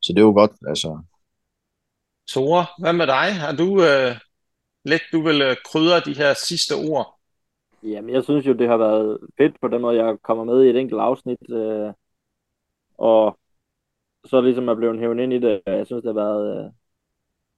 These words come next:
Speaker 3: og også, øh, få lov til at komme med idéer og sådan noget. Så jeg synes, det har været helt vildt fedt, og jeg vil gerne sige mange tak for det. Det, selvfølgelig ligger vi så højt op, og vi kommer til at ligge endnu højere. Øhm, fordi det er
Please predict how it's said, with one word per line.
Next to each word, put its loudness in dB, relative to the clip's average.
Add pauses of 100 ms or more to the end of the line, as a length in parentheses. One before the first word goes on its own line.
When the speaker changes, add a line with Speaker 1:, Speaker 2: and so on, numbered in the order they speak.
Speaker 3:
og -2
også, -2
øh, -4
få -10
lov -4
til -8
at -8
komme -4
med -8
idéer -2
og -6
sådan -10
noget. -12
Så -6
jeg 0
synes, -10
det -2
har 0
været -2
helt -4
vildt -6
fedt, -2 (140)
og -2
jeg -2
vil -10
gerne -10
sige -12
mange -10
tak -4
for -12
det. -12 (760)
Det, -2 (320)
selvfølgelig 2
ligger -4
vi -8
så -4
højt 0
op, -2
og -8
vi -8
kommer -10
til -10
at -2
ligge -4
endnu -6
højere. -4 (840)
Øhm, -6 (120)
fordi -2
det -6 (340)
er -6